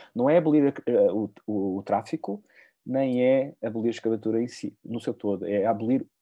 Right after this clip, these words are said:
uma rota, ou seja, ele vai proibir a importação para Portugal continental, porque ele quer intensificar, eh, a escravatura no, no Brasil. Ou seja, ele quer que mais pessoas escravizadas vão para o Brasil,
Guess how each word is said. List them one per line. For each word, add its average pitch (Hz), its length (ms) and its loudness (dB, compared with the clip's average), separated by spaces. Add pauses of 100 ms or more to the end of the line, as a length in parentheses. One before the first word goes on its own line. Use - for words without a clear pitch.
uma 160 280 0
rota, 101 460 -2
ou 101 80 -4
seja, 104 180 -4
ele 110 100 -2
vai 131 140 2
proibir 123 400 -2
a 131 100 4
importação 135 1120 -4 (520)
para 113 180 0
Portugal 101 600 -2
continental, 98 720 -6
porque - 220 -10
ele 123 60 -2
quer 127 180 0
intensificar, 151 840 0 (640)
eh, 110 260 -2
a - 20 2
escravatura 117 520 -4
no, 120 140 -2
no 117 260 -4
Brasil. 117 360 -2 (680)
Ou 101 60 -16
seja, 98 160 -4
ele 107 100 -2
quer 113 240 -2
que - 120 -12
mais 131 460 0
pessoas - 340 -8
escravizadas 95 460 -4
vão 92 160 -8
para 98 120 -6
o - 20 -8
Brasil, 92 460 -8